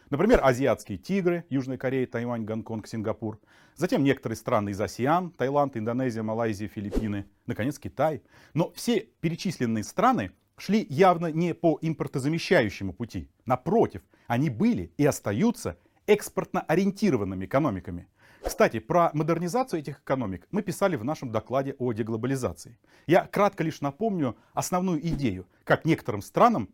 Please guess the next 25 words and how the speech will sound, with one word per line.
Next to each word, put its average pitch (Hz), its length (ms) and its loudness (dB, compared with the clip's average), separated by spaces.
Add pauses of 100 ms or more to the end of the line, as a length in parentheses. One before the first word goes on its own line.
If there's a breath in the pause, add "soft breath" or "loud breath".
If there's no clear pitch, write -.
(120)
из - 140 -8
перечисленного 104 560 -4
мною 101 200 -2
списка - 480 -10 (200 soft breath)
удалось 165 340 2
прыгнуть 95 560 -4
из - 180 -8
третьего 214 400 2
мира 196 300 0 (100)
в - 120 -20
первый. 90 400 0 (240)
Первое. 95 320 4 (260 soft breath)
Холодная 170 460 4
война 180 280 4
дала 131 300 0
исторический 151 640 0
шанс 185 360 0
для 123 140 -2
развития 123 420 -2
и 131 120 -4
модернизации 110 680 -2
стран, 180 360 2 (220 soft breath)
расположенных 135 720 0
прежде 104 260 0
всего 90 320 -8